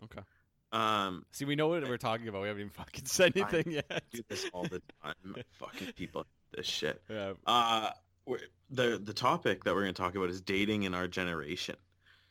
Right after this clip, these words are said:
Speaker 2: Um, but I think, I, yeah, and I don't know much about it, and that's not a,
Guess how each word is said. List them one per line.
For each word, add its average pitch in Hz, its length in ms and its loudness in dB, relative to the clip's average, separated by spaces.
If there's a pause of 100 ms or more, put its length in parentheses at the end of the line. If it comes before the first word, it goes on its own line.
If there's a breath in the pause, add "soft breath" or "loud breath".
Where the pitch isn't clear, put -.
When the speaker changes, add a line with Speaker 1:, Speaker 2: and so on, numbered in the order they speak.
(340 soft breath)
Speaker 2:
Um, 98 480 0 (840)
but 113 160 -2
I 117 100 0
think, 156 480 -8 (1700 soft breath)
I, 104 120 0 (220)
yeah, 107 200 -4
and 107 160 -6
I 117 120 2
don't 143 240 0
know 117 140 -2
much 104 180 -6
about 85 240 -6
it, 69 140 -8
and 98 320 -4
that's 101 240 -8
not 113 160 4
a, 107 100 -2